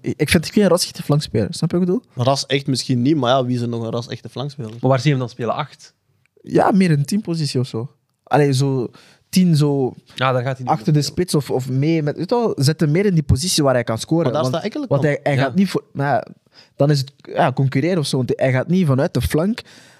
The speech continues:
Speaker 1: altijd naar binnen komen om die actie te maken om te scoren. Want
Speaker 2: Nee.
Speaker 1: dat
Speaker 2: Maar op
Speaker 1: gebeurt niet
Speaker 2: tegenaanval
Speaker 1: altijd.
Speaker 2: is hij goed. Soms gaat hij zijn flank wel af. Dus ik denk...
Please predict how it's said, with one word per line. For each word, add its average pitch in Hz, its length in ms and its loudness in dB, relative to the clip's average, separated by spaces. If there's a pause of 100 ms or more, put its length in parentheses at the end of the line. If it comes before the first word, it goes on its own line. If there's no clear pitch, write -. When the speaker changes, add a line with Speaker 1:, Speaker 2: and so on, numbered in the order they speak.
(180)
Speaker 1:
altijd 160 380 2
naar 139 120 2
binnen 160 180 0
komen 151 160 -2
om 139 60 2
die 120 100 0
actie - 180 -4
te 135 80 0
maken 139 220 -2
om 123 60 -2
te - 80 -6
scoren. - 380 0 (100)
Want 135 220 -2
Speaker 2:
Nee. 120 80 -6
Speaker 1:
dat - 220 -2
Speaker 2:
Maar - 20 0
op 147 60 4
Speaker 1:
gebeurt 165 100 0 (100)
niet 190 80 2
Speaker 2:
tegenaanval 202 300 0
Speaker 1:
altijd. 185 160 -2
Speaker 2:
is 156 60 -6
hij 151 100 0
goed. 190 460 -2 (420)
Soms 160 220 0
gaat 147 180 0
hij 143 80 0
zijn 135 160 -2
flank 147 260 -4
wel 135 200 -2
af. 160 140 2
Dus 156 120 0
ik 170 100 0
denk... 202 200 2